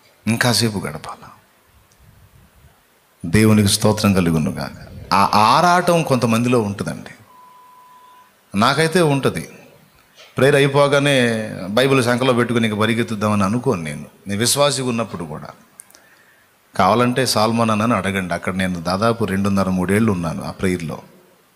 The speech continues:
ప్రేయర్ అయిపోయినాక బైబిల్ సంకలో పెట్టి పోయిన చరిత్ర ఉందేమో అడగండి.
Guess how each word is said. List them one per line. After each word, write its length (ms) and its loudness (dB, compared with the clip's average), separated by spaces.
ప్రేయర్ 180 4
అయిపోయినాక 800 2
బైబిల్ 320 4
సంకలో 340 2
పెట్టి 240 0
పోయిన 300 2
చరిత్ర 380 -2
ఉందేమో 240 0
అడగండి. 380 -6